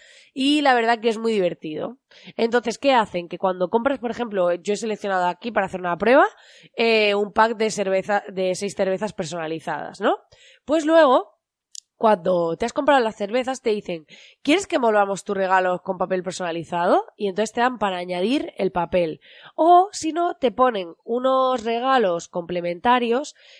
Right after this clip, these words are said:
que se ve que la gente que compra cerveza suele elegir este tipo de regalos, y entonces te ponen unas píldoras de karma y cosas así, un talonario para parejas traviesas, un llavero de Lego para parejas,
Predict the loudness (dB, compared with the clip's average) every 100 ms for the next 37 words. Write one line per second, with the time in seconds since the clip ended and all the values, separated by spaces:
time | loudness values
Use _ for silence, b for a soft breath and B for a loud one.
0 | B -2 0 2 2 0 0 -6 -6 -10
1 | -6 -4 -4 -2 -2 0 -2 -6 -4 0
2 | 2 0 0 -2 -2 -4 -12 -12 -6 -6
3 | -4 -2 0 2 4 4 4 2 -2 _
4 | b b b -8 -6 -2 -4 -2 -6 -6
5 | -4 0 2 2 0 -2 -4 0 2 2
6 | 0 -2 0 -2 -6 -8 -8 -12 -6 -2
7 | -2 -2 -4 -2 -2 -2 -2 -2 -4 -4
8 | -4 -4 -6 -6 -6 0 2 2 0 -2
9 | 0 0 -4 _ b b b -8 0 2
10 | 2 2 2 2 2 0 0 -2 -4 -4
11 | 0 0 0 0 0 0 -4